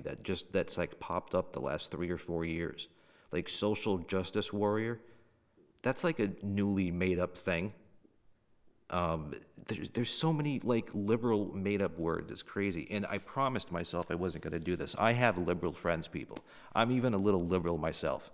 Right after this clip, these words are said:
okay? I really sit in the middle on everything, you know? Um, sometimes, uh, the liberal way of thinking might be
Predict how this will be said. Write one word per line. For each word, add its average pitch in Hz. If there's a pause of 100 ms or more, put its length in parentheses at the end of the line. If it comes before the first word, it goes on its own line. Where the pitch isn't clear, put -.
(340)
okay? 98 (360)
I -
really 123
sit -
in 92
the 92
middle 85
on 76
everything, 73 (500)
you 98
know? 95 (400)
Um, 90
sometimes, 110
uh, 80 (100)
the 98
liberal 104
way 104
of 98
thinking 101
might 95
be 95